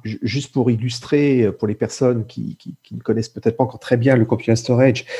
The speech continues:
il y a quand même un certain nombre de, de types de computer storage qui ont été déjà prédéfinis, hein. On parle, on parle des C S D pour le, pour le drive, hein. C'est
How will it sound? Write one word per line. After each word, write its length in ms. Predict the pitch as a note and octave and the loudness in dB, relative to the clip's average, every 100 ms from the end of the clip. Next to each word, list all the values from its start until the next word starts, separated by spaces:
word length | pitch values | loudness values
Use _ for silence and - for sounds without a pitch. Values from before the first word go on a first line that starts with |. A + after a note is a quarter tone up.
| - - - - - | -10 -10 -12 -14 -6
il 60 | |
y 60 | A#2+ | -2
a 60 | G#2+ | 0
quand 140 | C3+ | 0
même 160 | C3+ A2 | 0 0
un 60 | |
certain 340 | G#2+ C3 - C3 | -2 -4 -2 0
nombre 480 | C#3 C#3+ A#2+ A#2 | 0 0 -2 -2
de, 340 | A2 A2 G#2+ G#2 | -2 0 0 -2
de 120 | G2 | -4
types 420 | - - C4 - | -6 -2 -4 0
de 180 | G#2 G2+ | -2 0
computer 420 | A2 A#2+ - A#2+ | -2 -4 0 0
storage 680 | A2 - A2+ - B2 B2+ B2+ | 0 -4 -4 -2 0 0 -2
qui 80 | - | -4
ont 80 | F#2+ | -2
été 500 | G2+ - A#2 A2 F2+ | -2 0 2 2 0
déjà 400 | G2+ G2 A#2 G#2+ | -2 0 2 2
prédéfinis, 720 | - G#2 F#2+ - A#2 C#3 G3 | 0 -4 -4 -4 -2 2 2
hein. 140 | C3 A#2+ | 2 0
On 100 | F#2+ | -2
parle, 340 | A#2 G#2+ F#2+ | -2 0 0
on 80 | G2 | 0
parle 180 | A#2 G#2+ | 0 0
des 100 | G2+ | -2
C 180 | - A#2+ | 0 0
S 160 | G#2 | 0
D 160 | G2+ A#2+ | 0 -2
pour 180 | A#2+ F#2+ | 0 -4
le, 160 | F#2+ | -4
pour 160 | F2+ G2 | -4 -2
le 60 | F#2+ | 0
drive, 400 | A2 C3 E3+ A2+ | 2 2 2 0
hein. 100 | B2 | -4
C'est 280 | - F#2+ | -2 -4